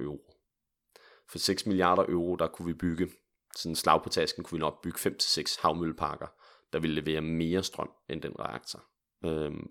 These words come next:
og langt hurtigere. Og det er så det andet problem, det er at bygge en atomkraftreaktor. Tager, ja, det tager i omegnen af femten til tyve år. Øhm,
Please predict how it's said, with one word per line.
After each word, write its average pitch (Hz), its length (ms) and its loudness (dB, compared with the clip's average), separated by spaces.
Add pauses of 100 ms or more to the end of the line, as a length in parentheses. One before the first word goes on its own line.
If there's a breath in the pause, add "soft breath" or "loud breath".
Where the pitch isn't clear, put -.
og 85 100 6
langt 73 260 -2
hurtigere. 78 320 -2
Og - 140 -6
det 95 60 4
er 90 40 4
så 95 120 4
det 87 100 2
andet 82 180 -2
problem, - 340 -8
det 78 80 -2
er 80 40 0
at 80 140 -4
bygge 98 240 0
en 82 80 -2
atomkraftreaktor. - 880 -6 (1300 loud breath)
Tager, - 420 2 (480 loud breath)
ja, - 60 0 (160)
det - 120 -14
tager 85 160 -2
i 87 100 0
omegnen 87 380 4
af - 60 -4
femten 90 360 0
til - 120 -6
tyve 90 320 0
år. - 420 -6
Øhm, 80 880 -8